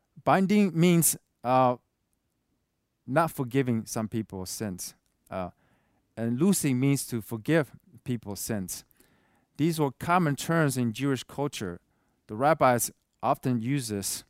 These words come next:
to forgive someone's sin based on Old Testament teaching, or not to forgive someone's sin based on Old Testament teaching. So they were the gatekeepers of Judaism. But now Jesus is making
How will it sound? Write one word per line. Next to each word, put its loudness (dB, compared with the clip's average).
to 0
forgive -2
someone's 2
sin 0
based 2
on 2
Old -6
Testament -4
teaching, -6
or 4
not 0
to -4
forgive -4
someone's -4
sin -4
based -2
on -4
Old -10
Testament -8
teaching. -10
So -6
they 2
were 2
the 0
gatekeepers 0
of -6
Judaism. -4
But 0
now 6
Jesus 2
is -2
making 2